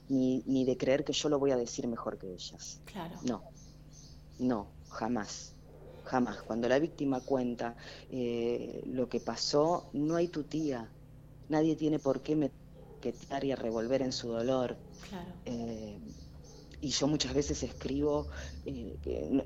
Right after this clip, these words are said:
Speaker 1: no las faltas de ortografía, pues no hace falta,
Speaker 2: No,
Speaker 1: ¿sí?
Speaker 2: claro.
Speaker 1: Eh,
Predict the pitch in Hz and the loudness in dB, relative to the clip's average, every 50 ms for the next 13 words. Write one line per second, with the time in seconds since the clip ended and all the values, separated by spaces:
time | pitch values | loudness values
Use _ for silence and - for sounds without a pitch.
0 | - 120 127 127 139 139 127 - - 117 113 - 127 123 120 110 - 110 107 104 | 4 6 6 8 8 6 6 4 2 2 4 2 2 2 0 0 2 0 0 0
1 | 101 - - 120 110 107 98 98 101 98 - - 101 - - 104 101 98 90 80 | -2 -2 0 0 0 0 0 0 -2 -2 -2 -2 -4 0 2 2 2 2 0 -2
2 | - 78 78 - - - 98 98 92 98 98 101 110 123 127 - - - - - | -4 -6 -6 -6 -8 -6 -4 -2 0 2 2 4 4 4 2 2 -2 -10 -10 -10
3 | - - - 104 92 80 73 - 76 | -12 -10 -6 -4 -2 0 0 -2 -2